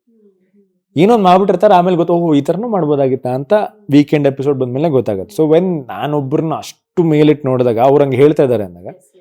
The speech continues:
I have to follow. ಆಮೇಲೆ ಸುದೀಪ್ ಸರ್ ಹೇಳ್ತಾರೆ, ಇನ್ನೊಂದ್ಸಲ ಜಗಳ ಆಡ್ಬೇಕಾರೆ, ತುಂಬಾ ಜಗಳ ಆಗ್ತಾ ಇದೆ ಮನೇಲಿ, ಏನೇ ಪ್ರಾಬ್ಲಮ್ ಆದ್ರೂ ಫಸ್ಟ್ ಬುಡಾಯಿಂದ ಹೋಗ್ಬಿಟ್ಟು ನೋಡಿ, ಸುಮ್ ಸುಮ್ನೆ ಕಿತ್ತಾಡೋ ನೆಸೆಸಿಟಿ ಇಲ್ಲ ಅಂತ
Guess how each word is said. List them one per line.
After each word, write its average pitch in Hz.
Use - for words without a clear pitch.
I 185
have 180
to 185
follow. 104
ಆಮೇಲೆ 170
ಸುದೀಪ್ 170
ಸರ್ 175
ಹೇಳ್ತಾರೆ, 165
ಇನ್ನೊಂದ್ಸಲ 147
ಜಗಳ 127
ಆಡ್ಬೇಕಾರೆ, 139
ತುಂಬಾ 160
ಜಗಳ 143
ಆಗ್ತಾ 135
ಇದೆ 123
ಮನೇಲಿ, 120
ಏನೇ 151
ಪ್ರಾಬ್ಲಮ್ 156
ಆದ್ರೂ 139
ಫಸ್ಟ್ 139
ಬುಡಾಯಿಂದ 139
ಹೋಗ್ಬಿಟ್ಟು 120
ನೋಡಿ, 117
ಸುಮ್ 147
ಸುಮ್ನೆ 160
ಕಿತ್ತಾಡೋ 139
ನೆಸೆಸಿಟಿ 131
ಇಲ್ಲ 123
ಅಂತ 98